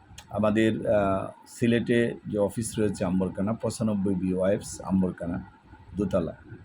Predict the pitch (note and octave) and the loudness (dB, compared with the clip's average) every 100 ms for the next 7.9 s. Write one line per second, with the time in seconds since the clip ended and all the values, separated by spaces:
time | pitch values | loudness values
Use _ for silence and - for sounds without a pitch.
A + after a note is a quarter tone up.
0 | - - - - F#2 F#2 - - - G2+ | -20 -20 -10 -2 2 2 -2 -12 -4 2
1 | A#2 B2 C3+ A#2+ A#2+ G#2 A2 G#2 G#2 G#2 | 4 6 4 2 2 2 2 2 0 0
2 | D3+ F3+ G#2 G2 F#2 F#2+ F#2+ F#2+ G#2+ G2+ | -4 -6 -4 -4 -2 0 0 -2 -4 0
3 | G2 E2+ F2+ E2 D#2 - - - - - | 2 2 -2 -2 -6 -10 -20 -20 -20 -20
4 | - - - - - G2 G2 G2+ C3 C3 | -20 -20 -20 -20 -14 -2 2 8 6 6
5 | - C#3 C3 B2+ C#3 A#2+ B2 B2+ C3+ A#2+ | 0 0 2 2 2 2 2 4 4 6
6 | A2+ G#2 A2 F#2 F#2 F#2+ - F2 F#2 F3+ | 6 6 0 0 -4 -6 -4 -2 0 -2
7 | - - G2 F#2+ - F2+ F2+ F#2+ G2+ | -4 -4 -2 -2 -4 -4 0 0 -2